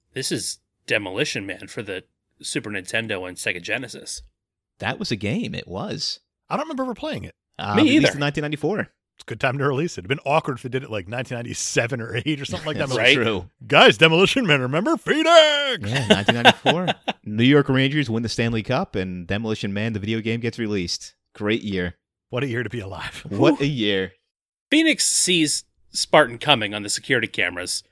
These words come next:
Speaker 1: and prepares for this moment by spilling gasoline all over his lair. He flicks a cigarette at Spartan, igniting the room. They fight for a sexy sixty, but they gotta get out of there 'cause, you know, there's hella barrels of C four everywhere.
Speaker 3: I have a question.
Speaker 1: Yeah.
Speaker 2: Mm-hmm.
Speaker 3: When Phoenix flicked the cigarette,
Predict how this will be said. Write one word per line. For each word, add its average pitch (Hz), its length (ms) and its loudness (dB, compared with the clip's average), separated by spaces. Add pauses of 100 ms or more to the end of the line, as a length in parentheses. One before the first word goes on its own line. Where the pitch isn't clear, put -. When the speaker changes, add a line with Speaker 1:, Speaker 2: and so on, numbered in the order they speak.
(220)
Speaker 1:
and 127 100 -12
prepares 165 480 2
for - 100 -10
this 110 200 -6
moment 113 240 -6
by 104 100 0
spilling 262 400 0
gasoline 113 540 0
all 117 160 0
over 110 160 -4
his 101 180 -6
lair. 98 320 -6 (380)
He 131 120 -8
flicks - 360 -2
a 139 40 -2
cigarette 123 440 0
at - 60 -12
Spartan, 101 360 -4
igniting 120 460 -2
the 113 80 -4
room. 107 340 -6 (140)
They 180 120 2
fight 156 320 2
for 147 140 -2
a 123 60 -2
sexy 127 340 -2
sixty, 113 540 -4 (240)
but 135 120 0
they 131 100 -2
gotta 139 220 6
get 123 160 0
out 120 120 4
of 110 60 -2
there 107 140 -4
'cause, 123 320 -6
you 277 120 -4
know, 196 80 0
there's 190 200 -2
hella 202 220 -2
barrels 190 380 -2
of 190 80 -6
C 220 200 -4
four 214 360 0
everywhere. - 460 -10 (440)
Speaker 3:
I 151 80 8
have 175 100 4
a 139 60 -4
question. - 480 -8 (180)
Speaker 1:
Yeah. 139 180 0 (520)
Speaker 2:
Mm-hmm. 131 200 -4 (160)
Speaker 3:
When 135 120 -6
Phoenix 262 480 -6
flicked - 320 -10
the 131 80 -4
cigarette, 92 480 -10